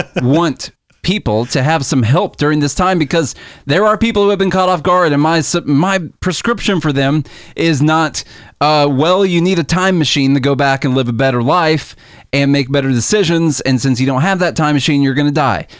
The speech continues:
Speaker 2: That's not what my solution is. What my solution would be, one, would be to let the free market take care of this problem, which we're not doing. But two, for charity. Two, for people who do have enough,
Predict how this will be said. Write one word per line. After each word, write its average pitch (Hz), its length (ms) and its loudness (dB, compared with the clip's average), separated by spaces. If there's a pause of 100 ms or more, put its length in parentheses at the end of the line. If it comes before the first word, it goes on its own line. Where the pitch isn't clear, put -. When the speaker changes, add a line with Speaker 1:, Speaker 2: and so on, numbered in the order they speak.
(160)
Speaker 2:
That's 165 200 -2
not 196 220 0
what 170 180 0
my 151 140 0
solution 151 560 0
is. 92 360 -6 (460)
What 143 200 0
my 127 140 2
solution 156 640 2
would 117 140 0
be, 107 300 -2 (240)
one, 123 400 0
would 151 100 0
be 120 100 0
to 113 60 0
let 113 140 -2
the 117 80 -6
free 120 220 -2
market 123 420 -2 (260)
take 123 160 -2
care 131 200 0
of 110 80 -4
this 104 100 -4
problem, 123 720 -4 (120)
which 104 240 -8
we're 117 120 -2
not 107 420 -2
doing. 95 420 -2 (460)
But 139 180 -4
two, 202 600 0 (260)
for - 80 -4
charity. 247 600 -2 (500)
Two, 240 240 -2
for 185 200 -2
people 196 500 0
who 180 200 0
do 202 420 0
have 147 260 -2
enough, 110 500 0